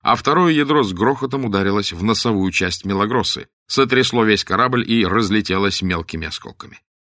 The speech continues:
В ответ Гидальго выстрелил по Арабелле из своих носовых пушек, но и на таком близком расстоянии, всего каких-нибудь двести-триста ярдов, ни одно ядро не попало в цель. И тут как раз носовые пушки Арабеллы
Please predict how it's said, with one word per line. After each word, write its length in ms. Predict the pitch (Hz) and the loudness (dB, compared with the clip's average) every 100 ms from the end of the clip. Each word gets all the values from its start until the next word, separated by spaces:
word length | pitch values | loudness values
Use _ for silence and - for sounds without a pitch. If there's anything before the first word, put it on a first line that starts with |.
| _ _ | _ _
В 80 | 101 | 0
ответ 320 | 110 101 113 | 0 2 2
Гидальго 500 | 98 120 135 139 92 | 2 0 2 0 0
выстрелил 600 | 80 101 110 - 101 98 85 | 0 0 0 0 0 0 0
по 200 | 95 92 | 0 0
Арабелле 540 | 90 101 107 104 95 _ | 2 2 2 2 0 _
из 180 | - 113 | -4 -4
своих 300 | - 113 104 | 0 0 0
носовых 480 | 104 110 113 104 95 | -2 -2 0 0 -2
пушек, 340 | 113 - - - _ _ _ | -4 -4 -6 -12 _ _ _
но 180 | 135 147 | 0 2
и 40 | |
на 120 | 143 131 | 2 0
таком 340 | 135 135 113 | -2 0 2
близком 380 | 107 110 - 92 | 2 2 -2 -4
расстоянии, 600 | 85 - 87 107 107 73 | -4 -2 0 0 0 -2
всего 340 | - 139 131 | -2 -2 -2
каких-нибудь 760 | 120 101 110 104 98 95 85 - _ _ | -2 -6 -6 -4 -2 -2 -2 -8 _ _
двести-триста 840 | 87 101 104 - - - 101 - 82 | -2 0 0 -2 -8 -4 -2 -2 -2
ярдов, 460 | 78 110 107 95 - _ - | 0 0 0 -4 -8 _ -6
ни 120 | 151 | 0
одно 380 | 165 123 101 101 | 0 2 0 2
ядро 440 | 107 110 87 87 | 0 -2 0 -2
не 120 | 87 | -2
попало 400 | 87 98 - - | -4 -8 -10 -14
в 60 | - | -10
цель. 300 | - 95 - _ _ _ _ _ _ _ _ _ | -10 -10 -14 _ _ _ _ _ _ _ _ _
И 100 | 135 | 0
тут 220 | 151 220 | 2 0
как 180 | - 127 | 0 -2
раз 220 | 139 135 | -2 -2
носовые 400 | 127 123 123 131 | -2 0 2 4
пушки 360 | 127 131 117 - | 2 0 -4 -4
Арабеллы 640 | 120 123 135 135 82 78 | -6 -4 -2 -2 -2 -6